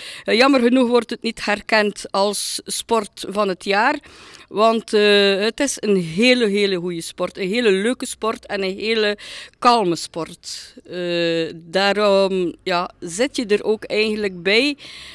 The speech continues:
en ben je het heel gemakkel-, maak je het zelf je heel gemakkelijk. Daardoor, eh, ja, ben ik erin geluisterd en <laughs> ja, maar ik doe het heel graag. Ik,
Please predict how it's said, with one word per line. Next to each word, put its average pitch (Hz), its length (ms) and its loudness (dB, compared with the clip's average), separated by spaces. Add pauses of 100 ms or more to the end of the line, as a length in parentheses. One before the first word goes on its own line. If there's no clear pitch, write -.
(320)
en 214 500 2
ben 214 240 2
je 202 100 2
het 202 160 -4
heel 233 360 2
gemakkel-, 208 560 0
maak 214 240 -4
je 214 100 -2
het 196 200 -2
zelf 262 380 2
je 196 120 0
heel 190 280 2
gemakkelijk. 180 720 -4 (500)
Daardoor, 247 640 0
eh, 226 640 2 (240)
ja, 185 220 -2 (840)
ben 240 340 4
ik 294 140 2
erin 262 280 6
geluisterd 311 680 4
en 233 340 6
<laughs> 269 140 6
ja, 262 240 6 (300)
maar 254 200 6
ik 240 160 4
doe 233 120 2
het 220 140 4
heel 202 300 4
graag. 170 380 2 (480)
Ik, 202 200 0